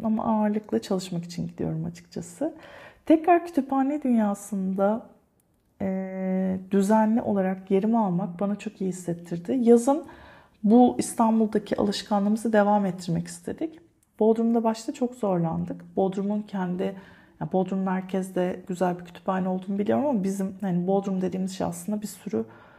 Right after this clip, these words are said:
yerden oluşuyor. Bizim olduğumuz yerde e, bir kütüphane bulamadık. Aslında Google'a sorduğumuzda bana iki tane kütüphane önerdi.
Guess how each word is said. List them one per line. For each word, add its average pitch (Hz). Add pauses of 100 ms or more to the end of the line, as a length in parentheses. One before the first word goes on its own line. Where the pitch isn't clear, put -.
(260)
yerden 190
oluşuyor. 190
Bizim 196
olduğumuz 202
yerde 175 (720)
e, 190
bir 240
kütüphane 240
bulamadık. 208
Aslında 208 (260)
Google'a 202
sorduğumuzda 196
bana 214
iki -
tane 190
kütüphane 196
önerdi. 170